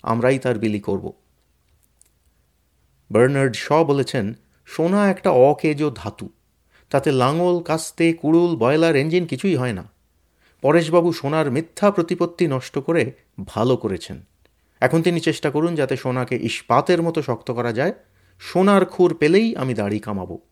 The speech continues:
রাশিয়ার এক মুখপাত্র পরেশবাবুকে লিখেছেন,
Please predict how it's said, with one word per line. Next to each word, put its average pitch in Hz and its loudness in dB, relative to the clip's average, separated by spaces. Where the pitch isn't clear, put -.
রাশিয়ার 208 4
এক 196 2
মুখপাত্র 156 -2
পরেশবাবুকে 127 0
লিখেছেন, 110 -2